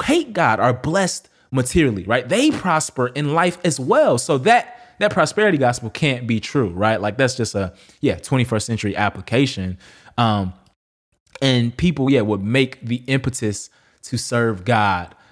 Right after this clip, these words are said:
material blessing. We know that can't be true. However, it is at the same time still a mystery to us why the wicked prosper now. And we do know, yeah, we do know the end of the story and that everybody at the end of the day, one day,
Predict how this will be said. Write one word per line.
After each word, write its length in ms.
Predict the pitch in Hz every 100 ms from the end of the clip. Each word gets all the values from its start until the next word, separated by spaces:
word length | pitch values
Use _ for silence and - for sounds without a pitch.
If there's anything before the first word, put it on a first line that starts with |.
| -
material 760 | 110 104 - 120 110 104 95 92 _ _ -
blessing. 340 | 110 101 104
We 120 | 110
know 240 | 107 110 107
that 200 | 110 -
can't 280 | 113 98
be 100 | 95
true. 520 | 92 - 143 113 98 - - _ _
However, 640 | - 127 117 135 117 110
it 220 | 120 117
is 380 | 135 131 110 - 120
at 100 | 113
the 80 |
same 340 | 107 135 151 123
time 240 | 113 107
still 300 | - - 127
a 140 | 127 110
mystery 580 | 98 151 - - 117 104
to 240 | - 131 127
us 440 | 104 95 - - _ _ -
why 500 | 113 117 110 101 - -
the 80 | -
wicked 340 | 107 113 110 -
prosper 500 | 120 117 123 117 110 _ _ -
now. 560 | 101 123 117 95 95 101 _ _ _ _ _
And 100 | 147
we 100 | 160
do 140 | 165 170
know, 180 | 131 120
yeah, 220 | 123 82
we 80 | 117
do 100 | 147
know 140 | 147
the 100 | 131
end 80 | 131
of 60 | 127
the 60 |
story 320 | - 123 117 113
and 120 | 113
that 160 | 110 135
everybody 420 | 139 127 117 113
at 100 | 107
the 60 |
end 120 | 120 120
of 60 |
the 60 | 110
day, 160 | 113 104
one 260 | 120 120
day, 280 | 113 110